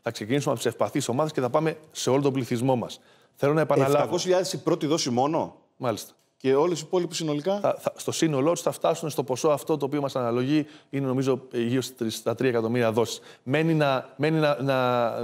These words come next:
Speaker 1: διασαφινιστεί με τις τελευταίες
Speaker 2: Θα
Speaker 1: δομές του
Speaker 2: ρωτήσουν,
Speaker 1: συμβολέου.
Speaker 2: θα ρωτήσουν τώρα οι ειδικοί.
Speaker 1: Πριν
Speaker 2: Ε, η
Speaker 1: μισό
Speaker 2: πρώτη
Speaker 1: λεπτό.
Speaker 2: δόση, πρώτη και δεύτερη, δι-, σε δύο
Speaker 1: Μισό
Speaker 2: κλίμακες.
Speaker 1: λεπτό.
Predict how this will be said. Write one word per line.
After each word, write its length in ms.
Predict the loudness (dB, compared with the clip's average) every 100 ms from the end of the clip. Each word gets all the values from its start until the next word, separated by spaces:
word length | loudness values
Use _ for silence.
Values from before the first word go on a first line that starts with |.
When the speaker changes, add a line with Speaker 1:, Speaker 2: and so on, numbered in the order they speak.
| -2
Speaker 1:
διασαφινιστεί 800 | -2 0 -2 -2 -4 0 0 -2 -10 -4
με 80 |
τις 100 | -2
τελευταίες 280 | 0 2 2
Speaker 2:
Θα 80 | 4
Speaker 1:
δομές 220 | 2 2
του 60 | 2
Speaker 2:
ρωτήσουν, 160 | 2 2
Speaker 1:
συμβολέου. 360 | 2 2 0 0
Speaker 2:
θα 160 | 0 2
ρωτήσουν 380 | 2 0 0
τώρα 160 | 0 2
οι 40 |
ειδικοί. 440 | 2 0 -2 -2 -2 -8 -10 -10 -2
Speaker 1:
Πριν 140 | 2
Speaker 2:
Ε, 40 | 4
η 20 |
Speaker 1:
μισό 140 | 4
Speaker 2:
πρώτη 300 | 2 2 0
Speaker 1:
λεπτό. 160 | 0 2 2
Speaker 2:
δόση, 120 | 2 -2 -12 _ _ 0
πρώτη 280 | 0 0
και 140 | 0 0
δεύτερη, 420 | 2 0 0 -2
δι-, 160 | -2 -2
σε 120 | -2
δύο 180 | 2 2
Speaker 1:
Μισό 60 | 2
Speaker 2:
κλίμακες. 440 | -2 0 2 0
Speaker 1:
λεπτό. 180 | 0 -6